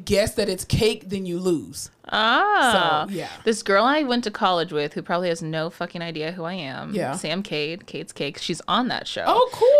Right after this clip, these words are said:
Speaker 2: And she has been, she used to, I worked at this apartment complex. She would make cakes out of the apartment, and they were beautiful back
Speaker 1: That is
Speaker 2: then.
Speaker 1: cool.
Speaker 2: And then she moved to New York, and she started doing big shit, and now she's on that
Speaker 1: Yeah,
Speaker 2: show.
Speaker 1: that's cool. The co-, the host is annoying.
Speaker 2: Who's the ho-, oh,
Speaker 1: I
Speaker 2: that
Speaker 1: don't
Speaker 2: guy.
Speaker 1: know.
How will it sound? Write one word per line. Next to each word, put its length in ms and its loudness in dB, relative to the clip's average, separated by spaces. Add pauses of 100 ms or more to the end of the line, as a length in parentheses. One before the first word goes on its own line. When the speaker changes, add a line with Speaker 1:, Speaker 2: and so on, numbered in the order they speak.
Speaker 2:
And 80 6
she 180 4
has 120 2
been, 200 0
she 160 -2
used 200 -2
to, 120 -4
I 160 2
worked 260 0
at 80 0
this 140 -6
apartment 400 -2
complex. 400 -2
She 80 -6
would 160 -2
make 240 -4
cakes 300 -2
out 160 -2
of 140 -6
the 100 -6
apartment, 480 -4
and 100 -2
they 80 2
were 120 2
beautiful 760 2
back 280 0
Speaker 1:
That 100 2
is 80 0
Speaker 2:
then. 120 -4
Speaker 1:
cool. 600 0
Speaker 2:
And 380 2
then 180 -2
she 140 -6
moved 180 -6
to 80 -8
New 80 0
York, 160 -2
and 120 -4
she 440 -4
started 240 -2
doing 300 -6
big 380 -6
shit, 360 -4 (100)
and 140 -8
now 80 -2
she's 180 -6
on 100 0
that 100 2
Speaker 1:
Yeah, 340 2
Speaker 2:
show. 60 -6
Speaker 1:
that's 260 0
cool. 560 6 (200)
The 100 -4
co-, 180 0
the 160 4
host 380 0
is 100 -2
annoying. 560 -8 (720)
Speaker 2:
Who's 200 2
the 100 2
ho-, 160 2
oh, 140 4
Speaker 1:
I 40 2
Speaker 2:
that 80 4
Speaker 1:
don't 120 -2
Speaker 2:
guy. 100 2
Speaker 1:
know. 60 -6